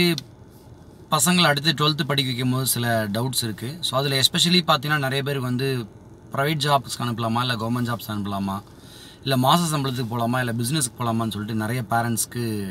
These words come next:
பெரிய குழப்பம் இருக்கிறத நான் பார்க்குறேன். So ஆக்சுவலா இதுக்காக நான் வந்து கொஞ்சம் என்னோட எக்ஸ்பீரியன்ஸ்ல ஒர்க் அவுட் பண்ண விஷயத்தை நான் உங்களோட ப்ராக்டிக்கலா share பண்ணணும்னு ஆசைப்படுறேன்.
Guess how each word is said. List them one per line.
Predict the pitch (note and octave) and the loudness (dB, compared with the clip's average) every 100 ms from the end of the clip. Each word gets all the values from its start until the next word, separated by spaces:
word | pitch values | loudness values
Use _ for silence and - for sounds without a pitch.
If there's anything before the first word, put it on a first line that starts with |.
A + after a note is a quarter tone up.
| F#2 F2+ G2+ | -8 -10 -6
பெரிய | A#2 B2+ | -4 -2
குழப்பம் | A#2+ B2+ A#2 A2 | -2 -4 -4 -6
இருக்கிறத | A2+ A2 | -4 -4
நான் | G2+ F2+ G2 | -4 -4 -6
பார்க்குறேன். | F#2 F2+ B2+ - - - - - - | -4 -8 -10 -12 -12 -12 -14 -20 -10
So | - D3+ | -2 0
ஆக்சுவலா | E3+ F3+ E3 | 2 4 4
இதுக்காக | E3+ E3+ E3+ | 10 10 10
நான் | D#3 C3+ | 4 2
வந்து | C3+ C#3+ C3+ A#2+ B2 - | 2 0 0 -4 -8 -8
கொஞ்சம் | C#3 C3+ C3+ C3 | -6 -4 -2 -2
என்னோட | C3+ C3 | -2 -2
எக்ஸ்பீரியன்ஸ்ல | - D#3 C#3+ B2 B2+ | -2 -2 -2 -2 -4
ஒர்க் | - | -2
அவுட் | D3 C3+ | -2 0
பண்ண | B2+ | -2
விஷயத்தை | A#2 A#2+ | -2 -2
நான் | A#2+ | -2
உங்களோட | A2+ A#2 A2+ | -2 -2 -2
ப்ராக்டிக்கலா | A2+ A2+ A2 A#2 | -2 -4 -4 -2
share | A2+ A2+ G2+ | 0 -2 -2
பண்ணணும்னு | G#2+ G#2 G2+ | -4 -2 -2
ஆசைப்படுறேன். | - - F2 F#2+ | -4 -6 -8 -8